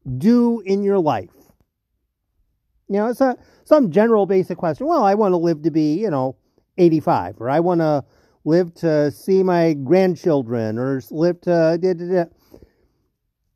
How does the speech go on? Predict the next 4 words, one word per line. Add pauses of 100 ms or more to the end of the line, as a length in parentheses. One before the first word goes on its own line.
(440)
Living
a
long
time